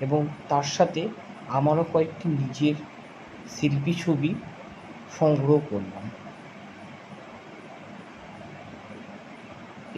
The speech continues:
অপূর্ব সুন্দর এই ড্যামটি, যে ড্যামটি চোখে না দেখলে বিশ্বাস করতে পারবেন না। বর্ষাকালে এর রূপ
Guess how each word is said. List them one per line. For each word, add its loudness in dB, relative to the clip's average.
অপূর্ব 4
সুন্দর 2
এই 8
ড্যামটি, 6
যে 6
ড্যামটি 8
চোখে 2
না 8
দেখলে 0
বিশ্বাস 2
করতে 4
পারবেন 6
না। 0
বর্ষাকালে 6
এর 4
রূপ 2